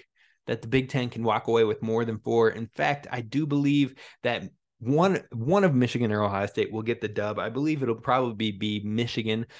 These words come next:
Then on top of that, Penn State is no slough. Utah is gonna be tough, but they have a good matchup there. You've got Iowa playing Kentucky, and Kentucky doesn't have Will Levis. You've got the Gophers taking on Syracuse, and they should be able to pull that one out.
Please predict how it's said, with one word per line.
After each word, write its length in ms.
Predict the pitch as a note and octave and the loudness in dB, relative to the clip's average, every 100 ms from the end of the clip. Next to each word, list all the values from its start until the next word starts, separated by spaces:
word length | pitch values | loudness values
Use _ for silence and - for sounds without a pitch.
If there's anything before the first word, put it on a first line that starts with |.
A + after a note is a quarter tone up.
| - - | -18 -6
Then 140 | C#3+ | -4
on 80 | C#3+ | -2
top 240 | C#3+ D#3 | -4 -6
of 80 | D#3 | -4
that, 280 | C#3+ C3 - | -2 -4 -8
Penn 180 | - E3+ | -12 -12
State 340 | - D#3 D3+ | -8 -6 -6
is 140 | - A#2 | -8 -6
no 160 | A#2 | -4
slough. 420 | A2+ - A2 G#2+ - - _ - _ | -4 -2 0 0 -4 -20 _ -20 _
Utah 460 | B2 D#3 D#3 C#3+ C3 | -2 -2 0 0 0
is 100 | B2+ | -2
gonna 120 | C3 | -4
be 140 | B2 | -4
tough, 300 | A#2+ B2+ B2 | -6 -6 -6
but 180 | - A2+ | -6 -4
they 100 | A#2+ | -4
have 180 | C3 B2 | -4 -6
a 20 | |
good 220 | A2+ A2+ | -4 -4
matchup 400 | A2 G#2+ - G#2 | -4 -6 -6 -6
there. 260 | - G#2 G#2 - - - | -4 -6 -6 -14 -20 -16
You've 220 | - C#3+ | -4 -2
got 240 | C#3+ C#3+ - | 0 0 0
Iowa 320 | C#3 D#3+ E3 | 0 2 2
playing 300 | D#3 E3 D#3 | 2 0 2
Kentucky, 540 | D3 C#3+ D#3+ D3+ E3 D3+ | 0 0 -2 -2 -2 -2
and 100 | C3 | -2
Kentucky 400 | B2+ D3 C#3+ C#3+ | -4 -6 -4 -2
doesn't 320 | A#2 C#3 C3 | -2 0 -2
have 240 | C3+ C3+ | -2 -2
Will 240 | A#2+ B2+ B2 | 2 4 4
Levis. 420 | A#2+ A#2+ B2 - - - | 2 2 -2 -4 -20 -10
You've 120 | B2+ | -4
got 220 | D3 D3+ | -2 0
the 60 | D#3 | -2
Gophers 400 | C#3+ C#3+ C#3+ C#3+ | 0 0 0 -2
taking 320 | - C#3+ C#3 | 0 -2 0
on 120 | C3+ | -2
Syracuse, 580 | C3 C#3 C3 B2 C3 B2 | -2 0 0 0 -2 -2
and 120 | A#2+ | -4
they 60 | B2 | -6
should 320 | - - E3 | -4 -2 0
be 100 | D#3 | 0
able 160 | D3 C3+ | -2 -4
to 60 | |
pull 220 | C3 C#3 C3+ | -6 -6 -4
that 180 | B2 | -2
one 120 | A#2+ B2 | -2 -2
out. 240 | A#2+ A#2+ | -4 -4